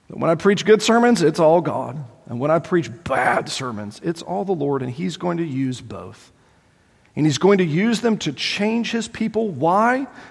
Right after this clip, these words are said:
Because their nature belongs to Him, not to me. And he will change our hearts. So we can have comfort that God will do it.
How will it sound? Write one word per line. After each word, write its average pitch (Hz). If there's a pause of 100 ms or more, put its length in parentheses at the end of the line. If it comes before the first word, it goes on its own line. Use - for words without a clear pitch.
(100)
Because 135 (120)
their 208
nature 185
belongs 135
to 131
Him, 110 (340)
not 110
to -
me. 101 (1400)
And 113
he 139
will 120
change 117
our 127
hearts. -
So - (180)
we 175
can 165
have 151
comfort -
that 127
God 127
will 131
do 175
it. -